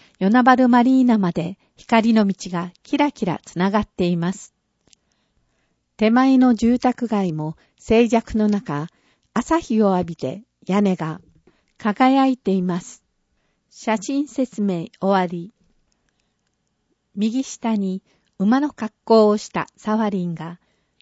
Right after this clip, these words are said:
「二千二十六年は馬年りん」と新年の挨拶をしています。ページ右上に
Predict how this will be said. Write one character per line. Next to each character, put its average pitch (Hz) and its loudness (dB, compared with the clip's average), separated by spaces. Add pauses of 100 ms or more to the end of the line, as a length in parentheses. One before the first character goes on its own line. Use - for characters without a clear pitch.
「二 196 -6
千 294 -6
二 190 -4
十 220 0
六 185 -4
年 190 -2
は 165 -10 (360)
馬 220 0
年 240 -4
り 220 -2
ん」 339 -10 (440)
と 170 -6 (260)
新 269 0
年 233 2
の 165 -6
挨 202 -2
拶 185 -6
を 151 -6
し - -14
て 185 -8
い 180 -4
ま 165 -10
す。 - -20 (1300)
ペ 294 2
ー 269 2
ジ - -8
右 196 0
上 196 2
に 165 -8